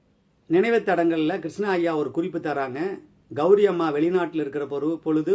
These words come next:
ஒரு சர்ச்சில் இருக்கக்கூடிய உயிர் பிரிந்த ஒரு இலங்கையினுடைய ஒரு விஷயத்தை ஐயா அவர்கள்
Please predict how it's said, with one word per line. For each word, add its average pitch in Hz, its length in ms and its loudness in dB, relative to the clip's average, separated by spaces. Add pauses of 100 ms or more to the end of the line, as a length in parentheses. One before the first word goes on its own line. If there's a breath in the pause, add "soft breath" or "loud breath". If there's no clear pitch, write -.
ஒரு 160 180 0
சர்ச்சில் 170 440 -2
இருக்கக்கூடிய 143 560 -4 (760 soft breath)
உயிர் 208 460 -2
பிரிந்த 196 460 0 (580)
ஒரு 170 260 0 (640)
இலங்கையினுடைய 185 680 2 (360)
ஒரு 156 160 -2
விஷயத்தை 170 420 -2
ஐயா 185 240 0
அவர்கள் 170 340 0